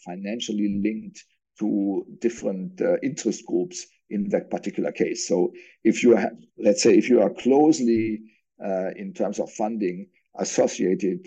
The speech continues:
uh, let's say, to, to the financial industry, uh, be it, uh, the fund industry, be it banking,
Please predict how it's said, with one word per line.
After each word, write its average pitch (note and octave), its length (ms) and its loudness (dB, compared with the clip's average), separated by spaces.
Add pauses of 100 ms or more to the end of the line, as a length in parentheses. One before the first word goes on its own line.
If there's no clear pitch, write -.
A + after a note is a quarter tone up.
(100)
uh, - 180 -10
let's F2+ 200 -8
say, F2+ 160 0
to, F2 680 -6
to - 380 0 (540)
the F#2+ 100 -4
financial G#2 400 2
industry, D#3+ 640 4 (420)
uh, F#2 400 2 (240)
be G#2+ 180 4
it, A#2 140 2 (120)
uh, G2 240 0
the F#2+ 200 -8
fund A#2 240 -2
industry, A2 560 0
be G#2 260 -2
it - 220 -6
banking, G#2+ 600 -2